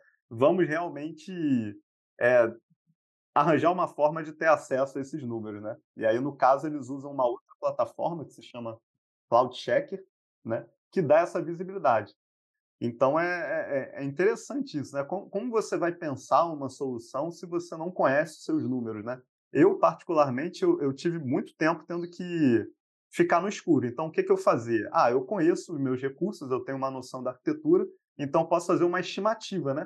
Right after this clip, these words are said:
Com as próprias ferramentas da cloud. Então, muitas ações que eu fiz foi no escuro. Olha, baseado nesse, por exemplo, no tempo que fica ligado, no uso de C P U e memória, na teoria, reduz X por cento.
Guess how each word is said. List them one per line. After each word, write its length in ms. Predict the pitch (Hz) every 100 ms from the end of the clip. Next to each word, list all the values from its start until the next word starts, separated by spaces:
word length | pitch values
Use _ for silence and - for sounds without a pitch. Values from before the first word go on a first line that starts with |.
| -
Com 80 | 131
as 100 | 117
próprias 380 | - 160 185 175
ferramentas 540 | 175 165 151 151 156
da 100 | 156
cloud. 340 | - 143 117 113 _ _ _ -
Então, 260 | 117 180
muitas 380 | 131 175 - 202
ações 420 | 185 - 151 151
que 80 | -
eu 100 | 117 -
fiz 340 | 233 - - _ _ _ _
foi 140 | 175
no 120 | 175 254
escuro. 580 | - - 170 123 - -
Olha, 320 | - 180 123
baseado 800 | 101 156 170 160 147 208 208 214 _ _
nesse, 540 | 123 123 170 - - 120
por 160 | 147
exemplo, 320 | 139 117 120
no 140 | 123 113
tempo 240 | 151 160
que 100 | 147
fica 260 | 131 143 127
ligado, 520 | 110 110 147 143 113
no 120 | 120
uso 200 | 139 135
de 80 | 135
C 120 | 135
P 120 | 127
U 80 | 127
e 40 | 117
memória, 500 | 110 117 170 110 - _ _ _ -
na 200 | 127 170
teoria, 600 | 196 208 185 165 208 247 _ _ -
reduz 380 | 180 139 190 202
X 280 | - 202
por 160 | - -
cento. 340 | - 165 -